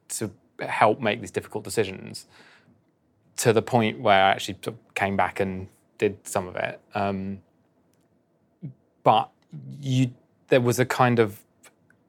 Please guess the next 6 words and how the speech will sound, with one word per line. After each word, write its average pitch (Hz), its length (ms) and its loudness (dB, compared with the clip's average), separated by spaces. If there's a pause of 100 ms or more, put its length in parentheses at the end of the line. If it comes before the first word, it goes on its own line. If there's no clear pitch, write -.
(720)
unwillingness 120 540 4
to - 100 -6
listen 104 480 -6
to, 104 500 -2 (1300)
to 120 160 2
those 107 380 4